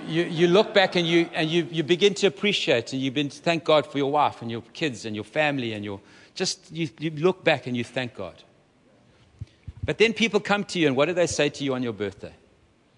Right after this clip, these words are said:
Many happy returns of the day. So they say, "Lord," they're saying,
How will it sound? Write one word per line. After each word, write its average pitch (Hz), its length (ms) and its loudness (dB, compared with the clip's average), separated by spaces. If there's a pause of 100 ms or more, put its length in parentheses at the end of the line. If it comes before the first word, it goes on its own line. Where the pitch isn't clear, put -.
(640)
Many 127 220 -8
happy 120 320 -8
returns 104 640 -10
of - 180 -20
the 90 80 -16
day. 80 160 -20 (960)
So 135 140 0
they 135 80 0
say, 160 200 0
"Lord," 165 320 2 (120)
they're 135 120 -2
saying, 156 300 -2